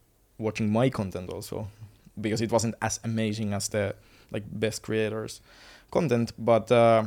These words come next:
yeah, that's how I started. Then I started just, like, learning Reels, learning how to make my own content that, like, grows the page. And then it started in the Maldives, I think. Then I got a lot of growth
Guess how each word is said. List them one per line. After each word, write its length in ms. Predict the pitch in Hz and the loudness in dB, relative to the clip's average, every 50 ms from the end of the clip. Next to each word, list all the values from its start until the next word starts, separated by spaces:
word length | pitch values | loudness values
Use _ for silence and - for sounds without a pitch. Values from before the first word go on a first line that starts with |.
| 101 101 107 | -2 -6 -2
yeah, 160 | 113 123 120 | 0 2 2
that's 140 | 113 131 - | 2 2 2
how 120 | 131 131 | 4 4
I 60 | 127 117 | 4 4
started. 400 | - - 123 123 123 120 113 - | 4 2 4 4 4 4 4 2
Then 140 | 123 120 | 2 2
I 40 | 123 117 | 2 2
started 360 | - - 123 120 113 - - | 2 4 4 2 2 0 -2
just, 240 | - 113 - - - _ _ _ _ _ - | -2 -2 -2 -4 -8 _ _ _ _ _ -4
like, 220 | - 113 107 - - | -2 -2 -2 -2 -2
learning 400 | 110 110 110 110 113 110 110 104 | 0 0 2 2 2 0 0 0
Reels, 440 | 110 110 110 110 110 110 - - - | 0 0 0 0 0 -2 -4 -4 -4
learning 540 | 107 104 104 104 107 107 107 107 104 101 104 - - - - - _ _ | -2 0 0 0 0 0 0 0 -2 -2 -4 -8 -16 -20 -20 -20 _ _
how 200 | - 104 110 107 | -4 -2 -2 0
to 500 | 101 - 117 110 107 107 107 104 104 98 - - - _ _ | -2 -2 0 0 0 0 0 -2 -2 -6 -8 -14 -20 _ _
make 180 | - 107 101 - | -4 -4 -2 0
my 80 | 104 | 2
own 160 | 101 123 143 147 | 2 4 4 4
content 380 | 147 139 123 110 113 107 101 | 4 4 4 4 2 0 0
that, 240 | 101 101 98 - - - _ _ _ _ _ _ _ _ _ _ _ _ | 0 -2 -2 -2 -6 -16 _ _ _ _ _ _ _ _ _ _ _ _
like, 220 | 101 95 95 - _ | -10 -10 -10 -10 _
grows 300 | - - 101 101 101 - | -8 -6 -6 -6 -6 -8
the 80 | - 104 | -10 -10
page. 380 | - 101 92 95 98 - - 117 | -6 -6 -4 -4 -6 -6 -8 -6
And 540 | 101 98 95 92 92 92 92 92 95 98 101 98 - - - | -4 -4 -4 -4 -6 -6 -8 -8 -8 -8 -10 -12 -14 -12 -6
then 140 | - 104 101 | -4 -2 -2
it 80 | 101 - | -2 -4
started 460 | - - 104 101 107 101 101 - - _ _ _ - - - - - _ _ _ _ - | -2 -2 -2 0 -2 -4 -6 -10 -20 _ _ _ -20 -20 -20 -20 -20 _ _ _ _ -4
in 80 | 123 | -2
the 60 | 117 | 2
Maldives, 580 | 110 120 120 127 131 120 117 117 110 107 - - | 4 6 8 8 6 6 4 2 2 0 2 2
I 100 | 110 107 | 2 2
think. 340 | 101 110 107 104 98 - - _ _ _ _ - - | 2 2 0 0 -2 -4 -10 _ _ _ _ -20 -8
Then 300 | 113 113 107 104 104 101 | -4 -2 0 2 2 2
I 200 | 98 98 101 98 | 2 2 2 2
got 180 | 95 104 101 | 0 -2 0
a 40 | 104 | 0
lot 140 | 104 101 98 | 2 2 0
of 260 | 101 98 - - - - _ _ _ _ _ _ | 0 -2 -6 -12 -20 -20 _ _ _ _ _ _
growth 480 | - - - 101 101 110 120 127 - - | -10 -2 0 2 4 2 2 0 -4 -12